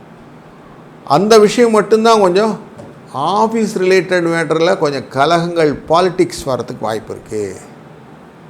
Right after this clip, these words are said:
உங்க செல்வம், புகழ்,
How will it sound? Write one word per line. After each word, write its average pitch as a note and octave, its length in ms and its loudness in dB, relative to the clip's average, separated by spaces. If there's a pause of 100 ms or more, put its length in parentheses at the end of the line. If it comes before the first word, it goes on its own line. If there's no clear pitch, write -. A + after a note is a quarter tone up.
(1400)
உங்க C3 200 -2
செல்வம், F#3 760 4 (560)
புகழ், D#3 500 2